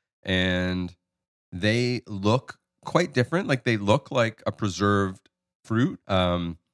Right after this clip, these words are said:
in the sense that they're a lot darker. They're a lot more, um, they're, they're smaller. They're more misshapen. They're not as,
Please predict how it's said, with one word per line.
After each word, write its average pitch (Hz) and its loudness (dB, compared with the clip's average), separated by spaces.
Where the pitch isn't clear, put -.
in 98 0
the 98 0
sense 98 -2
that 90 -12
they're 95 -4
a 87 0
lot 85 -4
darker. 139 4
They're 123 2
a 98 4
lot 95 2
more, 98 0
um, 85 -2
they're, 170 2
they're 160 0
smaller. 127 2
They're 165 0
more 113 0
misshapen. 117 -2
They're 110 2
not 110 4
as, 101 -4